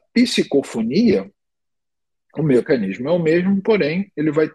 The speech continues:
transmitir o seu pensamento através do aparelho fonador do médium. Ou seja, a mensagem vai ser transmitida pelo médium de acordo com o, a orientação do espírito, aquilo que o espírito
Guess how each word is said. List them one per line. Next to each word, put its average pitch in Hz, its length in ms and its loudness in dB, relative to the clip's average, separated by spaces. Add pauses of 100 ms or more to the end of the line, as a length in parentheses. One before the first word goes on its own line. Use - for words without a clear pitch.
(120)
transmitir 202 720 -2
o - 20 -6
seu 151 180 -6
pensamento 160 760 -4 (400)
através 151 960 0 (340)
do 135 180 -2
aparelho 147 680 0
fonador 143 800 0
do 143 220 0
médium. 107 500 0 (540)
Ou 139 160 -2
seja, 92 520 -2 (320)
a 117 120 -6
mensagem 170 880 -2
vai 147 240 -6
ser 139 240 -6
transmitida 156 1040 -2 (100)
pelo 143 260 -2
médium 139 560 -2 (520)
de 135 140 0
acordo 156 560 0
com 165 580 -4
o, 135 360 0
a 139 100 2
orientação 147 680 0
do 139 100 -4
espírito, 117 600 -4
aquilo 104 320 -8
que - 140 -4
o 117 40 0
espírito 104 680 -2